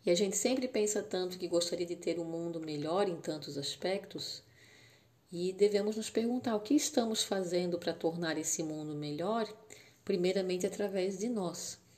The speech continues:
Então, nós estamos pensando aqui em alguns passos a cada episódio, de coisas simples que nós podemos fazer no nosso processo de autoconhecimento, que nos, nos ajudarão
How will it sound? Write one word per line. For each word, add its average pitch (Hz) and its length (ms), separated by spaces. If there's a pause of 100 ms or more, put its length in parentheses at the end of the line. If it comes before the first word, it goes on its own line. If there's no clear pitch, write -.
(380)
Então, 170 280
nós 202 180
estamos 180 380
pensando 170 420
aqui 170 260
em 170 60
alguns 156 340
passos 202 520
a 165 40
cada 160 240
episódio, 160 680 (840)
de - 160
coisas 170 360
simples 254 480
que - 80
nós 175 180
podemos 160 400
fazer 165 420
no 226 80
nosso 175 260
processo 165 460
de 170 80
autoconhecimento, 160 1080 (640)
que 214 100
nos, 220 300 (120)
nos 202 320
ajudarão 233 840